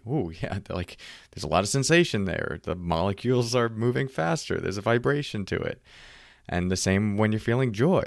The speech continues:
like, what's happening in your face. There's some movement, vibration, a certain frequency. So when I use those words, I hope you can orient to them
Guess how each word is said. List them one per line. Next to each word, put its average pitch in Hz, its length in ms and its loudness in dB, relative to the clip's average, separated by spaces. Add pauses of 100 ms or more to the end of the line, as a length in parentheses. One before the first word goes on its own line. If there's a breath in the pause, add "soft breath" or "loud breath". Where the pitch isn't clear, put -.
like, - 180 -6
what's 92 160 -2
happening 107 400 0
in 110 100 -2
your 113 120 -2
face. - 520 -4
There's 98 200 -10
some 113 180 -2
movement, 143 540 0
vibration, 139 840 0
a - 80 -4
certain - 300 -6
frequency. 101 720 -4 (640 soft breath)
So 110 540 4 (840)
when 120 120 2
I 123 40 4
use 139 300 0
those 95 260 0
words, 85 320 0
I 90 80 2
hope 98 220 0
you 92 100 -2
can 92 140 -6
orient 92 500 0
to - 100 -8
them 87 440 -2